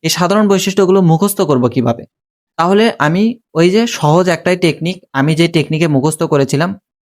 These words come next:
তোমাকে আগে এই সাধারণ বৈশিষ্ট্যগুলো একবার দেখে লিখতে হবে। দেখে লিখে তোমাকে খাতারটা পড়তে হবে, তুমি যেটা লিখেছো সেটা তোমার পড়তে হবে। পড়ার পরে তোমাকে আবার সেটা না দেখে লিখতে হবে।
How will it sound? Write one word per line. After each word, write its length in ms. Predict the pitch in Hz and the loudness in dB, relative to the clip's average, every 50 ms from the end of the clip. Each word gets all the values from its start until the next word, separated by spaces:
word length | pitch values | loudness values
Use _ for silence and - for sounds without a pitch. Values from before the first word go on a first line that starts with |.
| _ _ _ - | _ _ _ -2
তোমাকে 340 | 170 170 175 175 185 190 | 0 0 0 2 0 0
আগে 420 | 180 170 160 143 170 196 220 - - - | 0 0 0 0 -2 -2 -2 -4 -6 -2
এই 280 | - 170 190 190 180 - _ | 0 0 0 0 -2 -8 _
সাধারণ 440 | - - - 156 170 190 202 208 196 | -8 -6 -4 0 0 0 0 2 0
বৈশিষ্ট্যগুলো 680 | 185 175 - 180 - 190 180 165 170 175 196 226 240 240 _ _ - | 0 0 -2 -2 -2 -2 0 2 2 2 2 2 0 -4 _ _ -8
একবার 320 | 143 - - 170 147 - | -6 -4 -2 -4 -4 -2
দেখে 260 | - 143 135 - 170 | -2 -2 0 0 0
লিখতে 280 | 160 151 135 - - 127 | 0 0 0 -2 -2 -2
হবে। 280 | 135 180 127 123 - - _ _ _ _ _ - | -2 -2 -2 -4 -6 -12 _ _ _ _ _ 0
দেখে 240 | 185 196 196 254 | 0 2 2 2
লিখে 340 | 254 233 208 - 202 220 269 262 - _ - | 2 2 2 2 0 -2 -2 -4 -8 _ -6
তোমাকে 320 | 185 180 190 190 196 220 220 | -2 0 0 0 0 -2 -4
খাতারটা 500 | - - - 240 233 262 254 262 247 202 | -6 -4 -4 -2 -2 -2 -2 -2 -2 0
পড়তে 300 | 185 175 151 - - 131 | 0 0 0 0 0 0
হবে, 220 | 127 113 117 - | 0 0 0 -2
তুমি 420 | - - _ _ _ - 165 175 | -6 -8 _ _ _ -4 -2 0
যেটা 200 | 160 175 180 202 | 2 2 2 2
লিখেছো 320 | 202 196 185 190 202 240 240 | 2 2 2 2 0 0 -2
সেটা 300 | 226 - 202 185 208 208 | -2 0 0 0 0 0
তোমার 220 | 214 196 180 156 | 0 0 0 0
পড়তে 280 | 147 147 135 - - 127 | 0 0 -2 0 0 0
হবে। 160 | 117 113 113 113 - _ _ _ _ _ _ - | 0 0 -2 -6 -10 _ _ _ _ _ _ -2
পড়ার 260 | 196 202 220 240 247 | 0 2 2 2 2
পরে 340 | 240 226 202 208 240 262 262 - _ - | 2 2 2 2 0 -2 -4 -8 _ -6
তোমাকে 260 | 170 170 185 185 190 | -2 -2 0 2 2
আবার 180 | 190 185 196 196 | 2 2 0 0
সেটা 240 | 196 - 180 196 196 | -2 -2 -2 0 0
না 300 | 175 160 170 185 190 170 | 2 2 2 2 2 0
দেখে 200 | 165 151 165 147 | 0 0 2 2
লিখতে 240 | 135 120 - - | 0 0 0 0
হবে। 300 | 127 117 117 123 123 - | 0 0 0 -2 -4 -6